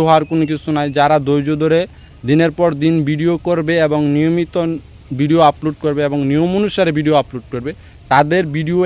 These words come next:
একদিন না একদিন ভাইরাল হবে, এটা হান্ড্রেড পার্সেন্ট। আর যারা ভিডিওতে ভিউ হচ্ছে না দেখে অধৈর্য হয়ে ভিডিও করা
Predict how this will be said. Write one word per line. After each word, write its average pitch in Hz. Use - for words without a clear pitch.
একদিন 160
না 180
একদিন 170
ভাইরাল 151
হবে, 165
এটা 160
হান্ড্রেড 143
পার্সেন্ট। 98
আর 131
যারা 151
ভিডিওতে 156
ভিউ 156
হচ্ছে 151
না 147
দেখে 143
অধৈর্য 156
হয়ে 143
ভিডিও 143
করা 143